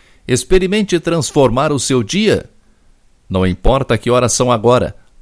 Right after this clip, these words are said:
mude já o seu dia, sorria. Sei que você cumpre com os seus deveres, que você já faz a sua parte,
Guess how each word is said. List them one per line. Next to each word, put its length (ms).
mude 640
já 240
o 60
seu 260
dia, 340
sorria. 640
Sei 300
que 100
você 360
cumpre 400
com 120
os 120
seus 240
deveres, 720
que 120
você 400
já 140
faz 300
a 60
sua 200
parte, 540